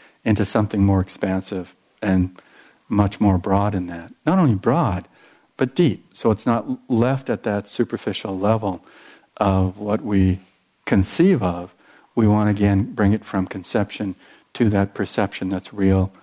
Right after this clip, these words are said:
in an expanded way. Well, the teachings of yoga, which really are the essence behind all teachings, it isn't a,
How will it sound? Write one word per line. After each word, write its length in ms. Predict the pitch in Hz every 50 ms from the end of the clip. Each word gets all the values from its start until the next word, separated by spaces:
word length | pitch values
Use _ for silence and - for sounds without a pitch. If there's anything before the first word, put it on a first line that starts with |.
| _ _ _ _ _ _
in 100 | 113 98
an 120 | 95 92 90
expanded 560 | - - - - - 95 90 85 87 98 -
way. 360 | - 98 95 95 95 90 87 - _ _ _ _ - - - - - - - - - _ _ -
Well, 420 | 123 127 131 131 131 131 127 - _ _ _ _ -
the 160 | 120 123 123
teachings 680 | - - 175 190 190 - - 180 160 151 143 127 - 131
of 260 | 120 120 117 110 113
yoga, 560 | 117 127 147 170 156 131 110 107 104 104 101 - _ _ _ _ _ _ _ _ _ _ _ _ _ _ _ _ _ - - _ _
which 320 | - 113 110 107 - - -
really 500 | 127 123 123 123 120 117 113 113 107 101 - - _ _ - - - - - _ _ _ -
are 380 | 117 117 107 107 110 110 107
the 200 | 98 - 110 107
essence 320 | 113 113 - - 120 107 -
behind 440 | - 104 107 110 110 107 107 104
all 180 | 107 113 113 107
teachings, 640 | - - 143 151 143 - - - 95 98 98 - -
it 100 | 113 107
isn't 280 | 113 104 107 101 98
a, 220 | 98 98 95 107